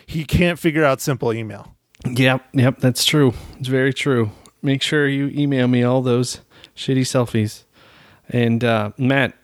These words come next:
Speaker 2: super awesome. That movie sounds great. Uh, I can't, I, I, I'm actually gonna watch it, uh, when I get a chance here.
Speaker 1: Okay.
Speaker 2: So
Speaker 1: Well, good. All right. Well, back, back on with our program of Get Duked,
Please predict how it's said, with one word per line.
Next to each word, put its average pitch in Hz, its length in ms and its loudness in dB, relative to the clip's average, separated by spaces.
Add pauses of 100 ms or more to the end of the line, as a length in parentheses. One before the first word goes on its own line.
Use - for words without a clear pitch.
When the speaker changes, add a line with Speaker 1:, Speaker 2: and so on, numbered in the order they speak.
(420)
Speaker 2:
super 127 340 -2
awesome. 117 440 0 (260)
That 117 280 -2
movie 113 240 0
sounds 107 340 -2
great. 117 520 0 (200)
Uh, 98 380 -6
I 113 100 -2
can't, 104 280 -6 (260)
I, 135 100 -2 (100)
I, 127 140 0
I'm 139 240 0
actually 120 260 -2
gonna 107 160 0
watch 117 280 0
it, - 100 -8 (540)
uh, 107 160 -2
when 104 200 -2
I 101 80 -2
get 101 80 -4
a 95 40 -4
chance 117 340 -2
here. 101 320 -6
Speaker 1:
Okay. 165 320 0 (320)
Speaker 2:
So 107 200 4
Speaker 1:
Well, 95 80 4
good. 175 300 0 (600)
All 170 60 0
right. 170 200 0
Well, 160 160 2
back, 170 480 -2 (300)
back 165 200 2
on 185 200 2
with 180 340 0 (160)
our 156 160 2
program 156 500 0
of 131 260 -2
Get 156 200 -2
Duked, 156 320 -2